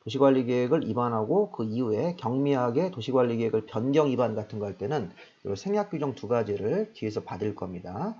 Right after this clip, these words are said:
자, 여러분들이 공부하실 때는 도시관리계획을 입안할 때는 기초조사를 의무적으로 해야 되고 성자 들어가는 단어가 세 가지가 포함되어야 되고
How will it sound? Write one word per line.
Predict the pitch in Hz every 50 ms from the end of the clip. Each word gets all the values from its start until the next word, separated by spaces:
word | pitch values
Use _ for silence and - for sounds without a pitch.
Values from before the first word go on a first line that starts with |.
| - - _ - - - _ _ _ _
자, | - 101
여러분들이 | 117 131 147 147 139 139
공부하실 | - 120 127 139 135 135 131 120 110
때는 | - - 135 175 170 117 90 80 87 - _ _ _ _ _
도시관리계획을 | - 127 120 131 151 156 156 151 147 139 143 143 135 135 117
입안할 | 113 113 120 117 117 113 104
때는 | - 120 139 185 208 240 240 - - _
기초조사를 | - - - - 143 135 135 131 123 127 127 127 117
의무적으로 | 107 113 123 135 139 139 120 123 110 110 110
해야 | 123 143 131 120 101
되고 | 104 - - 151 196 233 240 - - - _ _ _ _
성자 | _ - - 190 202 208 202 - 196 185 165
들어가는 | 160 151 131 135 131 131 117
단어가 | 107 104 101 104 107 110 117 113
세 | - - 196
가지가 | 180 180 160 131 135 117 113 -
포함되어야 | - - 185 180 175 160 135 117 104
되고 | 107 98 92 - 95 101 131 190 233 226